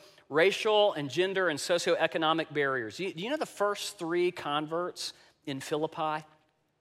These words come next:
The first three converts to Christianity. Lydia, a wealthy businesswoman, the jailer, okay, Philippian jailer, I don't know him, you know, blue-collar guy, probably hardened by his time in the jail, and then a demon-possessed girl.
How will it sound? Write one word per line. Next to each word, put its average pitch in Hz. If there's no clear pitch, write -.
The 139
first -
three 196
converts 147
to 123
Christianity. 117
Lydia, 156
a 135
wealthy 170
businesswoman, 143
the 147
jailer, 147
okay, 135
Philippian 160
jailer, 143
I 147
don't 151
know 151
him, 170
you 151
know, 143
blue-collar 165
guy, 165
probably 165
hardened 151
by 139
his 135
time 147
in 143
the 143
jail, 135
and 156
then 156
a 143
demon-possessed 160
girl. 113